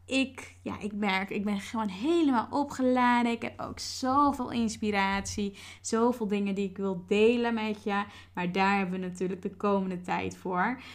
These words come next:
Dus ik zou zeggen, dankjewel natuurlijk voor het beluisteren van deze podcastaflevering. Ik vond het onwijs fijn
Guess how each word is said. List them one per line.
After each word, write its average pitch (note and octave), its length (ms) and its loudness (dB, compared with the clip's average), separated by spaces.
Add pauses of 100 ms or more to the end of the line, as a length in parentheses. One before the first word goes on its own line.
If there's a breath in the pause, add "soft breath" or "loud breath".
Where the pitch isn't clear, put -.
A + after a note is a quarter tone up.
(140 loud breath)
Dus G#3 260 2
ik A3+ 140 -6
zou A3+ 240 2
zeggen, A3 600 2 (160)
dankjewel A3+ 880 2
natuurlijk G#3 440 -2
voor C#4 340 0
het A#3+ 260 2
beluisteren G3+ 640 2
van G#3 300 0
deze G3 560 0 (360 loud breath)
podcastaflevering. G#3 1400 2
Ik G3+ 200 -2
vond G#3 260 -2
het - 100 -16
onwijs A3 1080 4
fijn F#3+ 540 -4